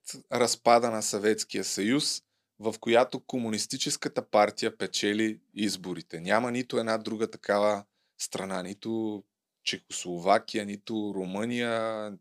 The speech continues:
Полша. Ние сме единствената страна, която на практика изборите, демократичните избори,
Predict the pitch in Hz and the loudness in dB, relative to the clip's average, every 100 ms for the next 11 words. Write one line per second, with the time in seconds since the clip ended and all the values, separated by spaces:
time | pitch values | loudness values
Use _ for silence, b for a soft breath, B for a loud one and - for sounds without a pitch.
0 | _ - 113 120 - 113 113 110 110 b | _ 2 4 4 2 2 2 -2 -8 b
1 | b b b _ - 123 139 139 123 110 | b b b _ -2 4 4 4 -2 0
2 | 131 - 135 131 139 - 120 127 127 131 | -2 0 -2 -4 -4 -2 0 2 2 0
3 | - 110 110 117 104 - 110 - 110 - | 2 2 2 -2 -2 2 2 0 -8 -2
4 | 113 113 113 117 113 110 104 104 _ - | 0 0 -4 -4 -4 -4 -4 -4 _ -2
5 | 120 117 120 - - 135 - 131 117 107 | 0 2 0 -4 -6 -2 -2 -2 -2 0
6 | 113 120 131 135 | 0 0 -2 -2